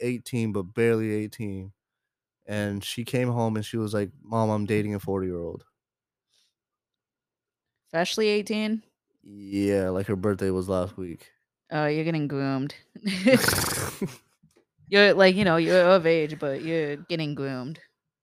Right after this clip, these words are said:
Speaker 1: Uh, I think it's wei-, I still think it's
Speaker 2: It's, like, I'm
Speaker 1: weird.
Speaker 2: not saying it's a good thing, like,
Speaker 1: Yeah,
Speaker 2: I'm
Speaker 1: for
Speaker 2: just
Speaker 1: sure, for
Speaker 2: saying,
Speaker 1: sure.
Speaker 2: uh, it's weirder if they waited for you too.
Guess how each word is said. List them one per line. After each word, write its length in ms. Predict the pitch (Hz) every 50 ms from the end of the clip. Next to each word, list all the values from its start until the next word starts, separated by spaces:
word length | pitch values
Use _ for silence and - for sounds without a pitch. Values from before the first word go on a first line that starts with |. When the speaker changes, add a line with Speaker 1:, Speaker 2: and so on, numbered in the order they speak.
| _ _ _ -
Speaker 1:
Uh, 240 | 147 165 170 175 170
I 40 | 165 165
think 180 | - 202 196 185
it's 180 | 175 151 147 151 - -
wei-, 260 | 120 143 180 190 - -
I 80 | 151
still 480 | 143 - - - - - - 196 180 156
think 240 | 135 - 135 120 113
it's 100 | 110 104 113
Speaker 2:
It's, 260 | - 113 120 127 135 139 135 120
like, 160 | - 226 208
I'm 80 | - 247
Speaker 1:
weird. 40 |
Speaker 2:
not 140 | 262 320 294 -
saying 180 | 285 311 285
it's 100 | 302 208
a 80 | 220 208
good 460 | 185 151 147 180 190 214 202 180 -
thing, 460 | 180 175 196 226 175 151 151 160 165
like, 200 | 165 160 - 240
Speaker 1:
Yeah, 80 | 233 202
Speaker 2:
I'm 80 | 202
Speaker 1:
for 40 | 175
Speaker 2:
just 180 | 185 190 - -
Speaker 1:
sure, 280 | - - 185 185 175 170
for 140 | 165 160 113
Speaker 2:
saying, 20 |
Speaker 1:
sure. 440 | 110 - 110 107 104 98 98 104 113 _ _ _ _ _ _ _ _ _ _ _ _
Speaker 2:
uh, 500 | - 180 175 165 160 160 156 151 143 147 - - _ _ _ _ _ _ _ _ _ _ _ _ _ _ _ _ _ _ _ _ _ _ _ _ _ _ _ _ - -
it's 240 | 185 175 - - 185
weirder 300 | 190 214 247 247 240 233
if 220 | 214 190 - -
they 140 | - 170 156
waited 440 | 151 143 151 151 165 175 175 151 147
for 120 | - -
you 180 | 135 139 135 131
too. 520 | - - 147 151 147 135 117 147 139 156